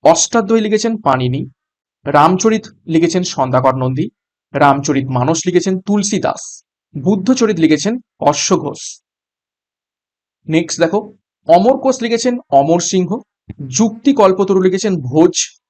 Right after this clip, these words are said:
মত্তবিলাস লিখেছেন মহেন্দ্র বর্মন, আয়ুর্বেদ দীপিকা লিখেছেন চক্রপাণি, মঙ্গল কাব্য লিখেছেন বিজয় গুপ্ত,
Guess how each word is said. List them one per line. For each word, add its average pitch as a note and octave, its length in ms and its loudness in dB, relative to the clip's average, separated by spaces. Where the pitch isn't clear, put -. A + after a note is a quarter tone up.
মত্তবিলাস G#3 840 0
লিখেছেন F#3 400 0
মহেন্দ্র C#3+ 460 0
বর্মন, D3+ 340 0
আয়ুর্বেদ G3+ 600 4
দীপিকা E3 380 0
লিখেছেন F3+ 380 0
চক্রপাণি, C#3 640 -2
মঙ্গল F#3 420 4
কাব্য G3 240 2
লিখেছেন F#3 460 0
বিজয় D3+ 380 2
গুপ্ত, B2+ 360 -6